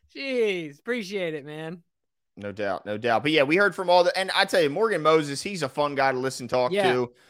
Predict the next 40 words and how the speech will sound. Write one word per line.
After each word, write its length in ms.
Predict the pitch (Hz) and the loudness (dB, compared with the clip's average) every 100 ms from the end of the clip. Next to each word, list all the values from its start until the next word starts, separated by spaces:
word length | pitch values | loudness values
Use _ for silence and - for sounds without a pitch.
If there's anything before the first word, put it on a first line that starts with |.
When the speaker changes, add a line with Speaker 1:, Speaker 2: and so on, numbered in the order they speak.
| _ - | _ -2
Speaker 2:
I 60 | |
Speaker 1:
All 60 | 117 | 0
Speaker 2:
mean, 80 | 113 | 2
he, 140 | 120 | 2
Speaker 1:
smiles. 440 | 156 180 175 160 | 2 0 -2 -6
Speaker 2:
he, 140 | - - _ _ _ | -12 -20 _ _ _
he's 240 | 165 160 | -4 -2
excited. 480 | 165 - 165 156 160 | -2 2 6 6 6
It's 140 | 180 - | 2 0
funny 240 | 220 226 | 2 4
how 160 | 190 165 | 6 6
everyone 460 | 147 165 208 202 151 | 4 2 -2 -6 -2
tiptoes. 640 | 170 160 - 156 151 131 | -2 0 2 2 2 2
They 100 | 143 | 0
wanna 200 | 165 214 | 0 0
make 200 | 170 160 | 0 0
sure, 600 | - - 135 139 139 135 _ _ _ _ | -2 -2 0 2 2 0 _ _ _ _
it's 160 | 143 214 | 0 2
almost 280 | 254 - | 2 2
like 340 | 220 185 - - 156 | 6 4 4 -10 -8
the 80 | |
P 220 | 147 180 175 | -6 0 4
R 180 | 170 | 4
staff 320 | 160 156 139 139 | 2 2 0 0
went 180 | 143 | -2
in, 200 | 147 143 131 | -2 -4 -6
especially 400 | - 156 151 147 | -2 -2 -2 -4
in 80 | |
the 60 | 123 | -2
offensive 500 | 120 131 143 123 123 | -2 -2 -4 -8 -8
room, 220 | 135 135 | -8 -6
was 100 | 123 | -2
like, 140 | 131 120 | -2 0
"Look, 180 | 143 | 0
guys, 400 | 123 110 107 101 - _ _ _ _ _ _ _ _ _ _ - | 2 2 2 -2 -14 _ _ _ _ _ _ _ _ _ _ -12
try 520 | - 160 180 220 262 | 2 6 8 10 8
as 160 | 208 139 | 6 2
best 580 | 120 - 170 208 - | -12 2 4 4 0
you 100 | 208 | -10
can 400 | 175 175 147 131 | -2 2 2 0